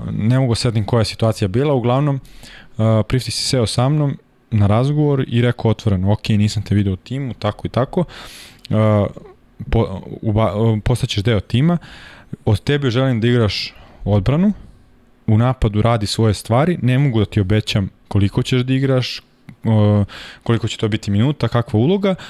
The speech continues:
ali dobijat ćeš minute na terenu i od-, u-, faktički od tebe će za-, zavisiti,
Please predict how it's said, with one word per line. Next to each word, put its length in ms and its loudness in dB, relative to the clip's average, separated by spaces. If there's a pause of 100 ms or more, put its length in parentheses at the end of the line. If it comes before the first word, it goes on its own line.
(160)
ali 400 0 (540)
dobijat 400 0
ćeš 440 -2
minute 360 0
na 60 0
terenu 380 0
i 60 0
od-, 160 -2
u-, 160 -6 (280)
faktički 380 -2
od 40 -2
tebe 180 0
će 100 -2
za-, 280 -2
zavisiti, 580 0